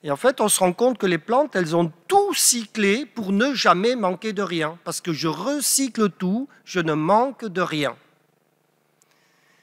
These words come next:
Et en fait, c'est là qu'il y a le grand bug dans la société. On pense que notre monde est fini, alors que là, je viens de vous montrer un monde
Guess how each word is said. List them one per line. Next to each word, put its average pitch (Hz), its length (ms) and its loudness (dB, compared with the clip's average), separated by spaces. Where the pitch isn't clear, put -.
Et 175 60 -4
en 165 40 0
fait, 311 220 0
c'est 208 160 4
là 247 180 8
qu'il 190 240 -4
y 214 80 2
a 262 80 6
le 196 120 2
grand 175 340 2
bug 220 420 4
dans 185 160 4
la 165 120 2
société. 190 760 -2
On 175 160 -2
pense 220 300 0
que - 100 -4
notre 175 340 0
monde 220 500 4
est 202 60 2
fini, 180 540 -6
alors 196 300 0
que - 80 -6
là, 180 260 2
je 196 140 -8
viens 185 200 -4
de 165 140 -6
vous 151 160 -10
montrer 160 480 -6
un 185 140 -2
monde 226 520 0